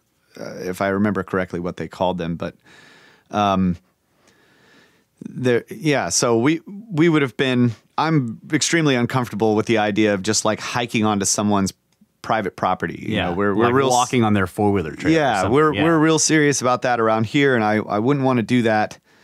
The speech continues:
Speaker 1: But we had the, the,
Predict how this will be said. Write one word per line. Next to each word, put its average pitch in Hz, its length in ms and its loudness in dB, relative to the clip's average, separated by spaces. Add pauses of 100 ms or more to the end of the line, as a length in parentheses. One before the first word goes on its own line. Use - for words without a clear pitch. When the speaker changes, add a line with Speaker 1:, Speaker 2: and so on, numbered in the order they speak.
(720)
Speaker 1:
But 123 300 -2
we 135 140 2
had 170 400 0
the, 131 320 2
the, 123 420 -6